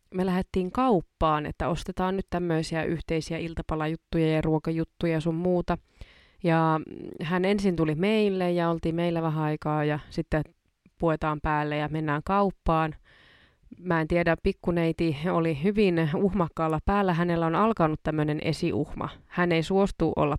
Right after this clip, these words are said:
puettavana ja hän saa hirveät raivarit ja kilarit, jos asiat ei mene niin kuin hänen tahtonsa mukaan. En tiedä, onko se esiuhmaa, mutta jonkunnäköistä ehkä. <laughs>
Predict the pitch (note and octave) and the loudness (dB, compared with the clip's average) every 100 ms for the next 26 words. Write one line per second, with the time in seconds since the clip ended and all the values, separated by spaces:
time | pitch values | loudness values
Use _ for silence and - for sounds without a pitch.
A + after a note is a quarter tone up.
0 | - F#3 F#3 - D#3+ D#3+ D#3 D#3 C#3+ D#3+ | 0 0 0 0 0 0 -2 -2 -2 -4
1 | D#3+ F3 D#3 F3 D#3+ D#3 - E3+ F3+ F#3 | -2 0 2 2 2 0 0 2 2 4
2 | E3+ E3+ E3 E3+ E3 D#3 D#3 D3+ - D3 | 2 0 -4 -2 0 -2 -2 -4 -4 -4
3 | D#3+ - - E3+ D#3+ E3+ D#3+ D3 B2+ - | -4 -6 -4 -2 0 0 0 -2 -4 -4
4 | D3 D#3+ D3 C3 D3+ _ _ _ _ _ | -4 -4 -4 -4 -8 _ _ _ _ _
5 | _ _ - D#3 - C3+ - D3 D#3+ D#3+ | _ _ -4 -4 -2 -4 -4 -6 -6 -6
6 | - - - - _ - - - - - | -8 -10 -12 -16 _ -20 -20 -20 -20 -8
7 | G3 D#3+ F3+ G3 F#3 F#3+ F3+ D3+ E3 D#3+ | -4 2 4 4 4 2 2 2 2 0
8 | E3 D3+ D3 D3 - D3 D3+ - - D#3 | 0 0 0 -4 -4 -6 -6 -14 -6 -4
9 | C#3+ E3 B3+ B3 A3+ A#3 - - G3+ - | -2 -2 -4 -4 -2 -4 -4 -8 -8 -10
10 | - - G3 | -18 -12 -10